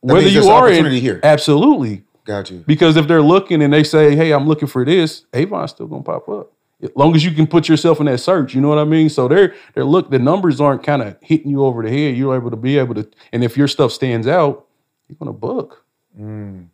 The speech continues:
Speaker 2: You know what I mean? So that's kinda like you said, you're researching what's out there, and I think that's, that's probably a good
Speaker 1: So when you
Speaker 2: nugget
Speaker 1: say
Speaker 2: for you.
Speaker 1: stand out, you're talking about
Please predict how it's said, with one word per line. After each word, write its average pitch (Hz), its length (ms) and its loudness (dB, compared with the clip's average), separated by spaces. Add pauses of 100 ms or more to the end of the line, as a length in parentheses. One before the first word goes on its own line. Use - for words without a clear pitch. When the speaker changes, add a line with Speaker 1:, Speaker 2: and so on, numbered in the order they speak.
Speaker 2:
You 135 120 -2
know 165 100 4
what 185 80 2
I 190 80 2
mean? 202 100 2
So 151 220 2
that's 151 260 -2
kinda 170 200 0
like 156 140 2
you 151 60 -4
said, 156 220 0
you're 135 120 0
researching 151 480 0
what's 147 220 0
out 156 240 2
there, 139 120 2
and 127 100 0
I 135 40 0
think 156 240 -4
that's, 143 200 -6
that's 139 280 -6
probably 139 220 2
a 123 40 -2
good 127 180 -4
Speaker 1:
So 135 80 -2
when 135 100 2
you 147 80 2
Speaker 2:
nugget - 60 -4
Speaker 1:
say 156 80 2
Speaker 2:
for 143 80 0
you. 123 40 -4
Speaker 1:
stand 127 260 -4
out, 123 200 0
you're 123 100 -4
talking 107 380 -4
about 98 380 -4